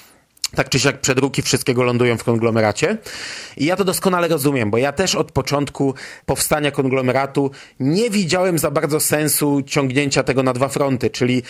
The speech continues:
skoro podcasty pojawiają się tam, podcasty Radia S K, to po co dalej ciągnąć blog Radia S K? Myśmy to poruszali w, e, takim podcaście na koniec dwa tysiące szesnastego roku, podsumowującym pół roku z konglomeratem,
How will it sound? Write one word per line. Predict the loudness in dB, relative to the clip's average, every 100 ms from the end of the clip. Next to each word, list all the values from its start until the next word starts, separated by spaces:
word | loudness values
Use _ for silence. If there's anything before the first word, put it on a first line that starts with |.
| -10
skoro | -6 -2 -2 0
podcasty | -2 0 -2 -2
pojawiają | 0 0 2 0
się | 0 0 0
tam, | 0 2 0
podcasty | 0 -4 -2 -2 0
Radia | 0 0 0
S | 0
K, | 0 -2 -4 -14 -4
to | -4
po | -2 -2 -2
co | -2
dalej | 0 0 0
ciągnąć | 0 0 2 0 0
blog | 0 0
Radia | 0 2 2
S | 0
K? | 0 0
Myśmy | 0 0
to | -2 0
poruszali | 0 0 0 0 2 0
w, | -2 0
e, | 2 2 0
takim | -2 -2 0
podcaście | -2 -2 -2 0 0
na | 0
koniec | 0 0 2 0 0
dwa | -2
tysiące | -2 -2 0 0
szesnastego | -2 0 0 2 2
roku, | 2 0 0 -2 -6 -10 -4
podsumowującym | -2 0 0 2 0 0 0 -2
pół | -2 0
roku | 2 0 -2 0 0 -2
z | -2
konglomeratem, | -2 0 0 0 0 0 0